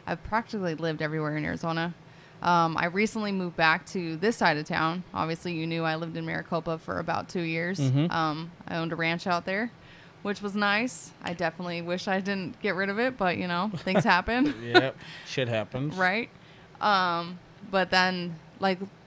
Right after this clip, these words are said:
Speaker 1: I also learned a lot about isolation while I was out there. Because, to be honest, you actually learn who really cares about you at that point.
Speaker 2: Yep.
Speaker 1: Because for me,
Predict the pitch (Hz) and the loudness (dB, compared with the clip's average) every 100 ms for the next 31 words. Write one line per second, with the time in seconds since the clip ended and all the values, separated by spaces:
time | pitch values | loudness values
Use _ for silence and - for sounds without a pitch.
0 | - - - 202 214 233 269 202 190 196 | -20 -18 2 6 8 6 2 2 2 0
1 | 190 175 175 175 175 165 143 175 175 185 | -2 -2 0 0 0 0 0 -2 -4 -4
2 | 220 185 165 - - - - - 160 - | -2 -4 -2 -6 -6 -10 -10 -12 -12 -16
3 | - - - 208 226 202 190 180 - - | -20 -20 -8 -4 2 4 4 0 -8 -6
4 | 226 190 208 202 185 220 277 - 190 185 | -2 -2 -2 2 2 2 -2 -6 -6 -4
5 | 190 170 180 180 233 196 180 196 190 180 | -2 0 -2 -2 -6 -4 -4 -4 -4 -4
6 | 185 180 190 196 180 165 - - - - | -6 -6 -6 -6 -6 -8 -8 -10 -12 -12
7 | - - - 120 120 120 131 - - - | -12 -12 -10 -6 -2 0 0 -4 -20 -20
8 | - 202 202 214 190 - 208 208 240 262 | -8 -4 0 0 0 -2 0 2 2 2
9 | 277 | 0